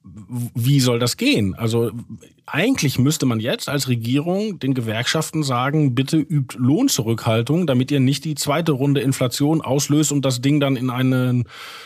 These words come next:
Teufelsspirale umwandelt. Das passt aber nicht zu der Botschaft, die Scholz gerade braucht. Und, und ich überspitze mal, jedem hinterher subventionieren passt nicht dazu, dass Lindner irgendwann den Haushalt auskehren muss,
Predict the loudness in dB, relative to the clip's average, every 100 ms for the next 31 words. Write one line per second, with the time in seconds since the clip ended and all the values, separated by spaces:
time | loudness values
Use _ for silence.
0 | -20 _ -4 -2 0 0 2 0 0 0
1 | 0 2 2 2 2 -2 -4 -8 -14 -18
2 | -20 _ -16 -10 -6 -2 -2 0 2 2
3 | 2 2 2 2 2 0 -2 -2 0 0
4 | 0 -4 -4 -2 -2 -2 0 -2 -6 -16
5 | -20 -20 -20 -8 -8 -2 0 0 -4 _
6 | -6 -6 -6 -12 -14 -16 -4 0 0 0
7 | 0 2 0 -2 -8 -6 0 0 2 2
8 | 2 0 0 0 2 0 0 -2 0 2
9 | 2 0 -2 -4 -4 -4 -4 -2 -2 -2
10 | -2 0 0 -2 -4 0 2 2 0 -2
11 | 0 0 2 2 2 2 2 2 0 0
12 | -2 -2 -2 -2 0 2 4 2 2 0
13 | -4